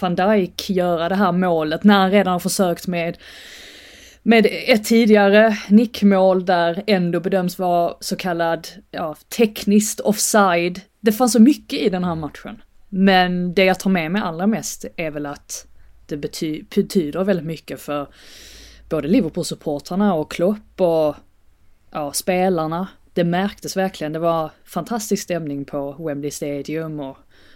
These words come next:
ja, man såg ingenting för all röd rök där, eh, mot slutet av matchen. Så att, eh, nej, det var en, det var en riktigt, eh,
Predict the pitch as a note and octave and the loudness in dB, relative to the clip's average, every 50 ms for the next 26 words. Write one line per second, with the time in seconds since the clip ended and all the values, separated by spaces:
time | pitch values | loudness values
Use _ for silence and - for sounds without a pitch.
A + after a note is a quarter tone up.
0 | - - D3 C#3+ D3+ - - E3 F3 - - A3+ G#3 G#3 A3 G#3 F#3 F3+ - - | -12 -10 -8 -8 -8 -8 -6 -4 -2 0 4 4 6 6 6 6 4 2 2 2
1 | G3+ A#3+ C4 B3 A3 G#3 A3 G3+ F#3+ E3+ E3+ E3 F#3 F3 D#3+ D3+ D#3 D3 E3+ E3 | 2 4 4 2 2 2 2 2 2 2 2 2 2 2 2 2 0 -2 -2 -2
2 | F3 F3 F#3 G#3 A#3 A3 G#3+ - - - D#3 C3 A#2 B2+ - - - - - D3+ | 2 2 2 2 2 0 -4 -6 -6 -4 -4 -4 -6 -10 -14 -20 -20 -18 -16 -16
3 | C#3+ C3 C3 C#3+ C#3 C#3 C#3 C#3 _ _ - - - - - - F#3 G3+ - - | -16 -14 -14 -16 -16 -16 -20 -20 _ _ -20 -20 -20 -10 -4 -2 -2 -2 2 4
4 | G#3 F#3+ E3 - F3+ - G#3 G3+ G#3 - - - - - C3+ - C#3 C3+ - E3 | 4 4 2 2 2 4 6 6 6 6 4 -4 -10 -12 -12 -12 -12 -10 -8 -8
5 | D3 D3 - - - - D#3 D#3 D3+ D3+ E3 F3 F#3 F#3+ F#3+ F3+ F3 F#3+ F#3 F3+ | -8 -8 -10 -12 -12 -10 -8 -8 -8 -6 -4 -2 0 0 0 0 -2 -2 -2 -2
6 | F3 E3+ E3+ - - - - - - - - - - - - - - - _ - | -4 -6 -8 -12 -20 -20 -20 -20 -20 -20 -20 -20 -20 -20 -20 -20 -20 -20 _ -6
7 | - G#3+ A3+ A3+ A3+ A3 A3+ G#3+ B3 A3 G#3+ - - G#3+ G#3+ G3+ G#3 - _ - | -2 0 2 4 4 4 4 2 2 -2 -4 -4 2 4 4 4 4 0 _ -4
8 | - G3 F#3+ F#3+ F#3 F#3 F#3 F#3 F#3 | 0 2 2 4 4 2 2 2 0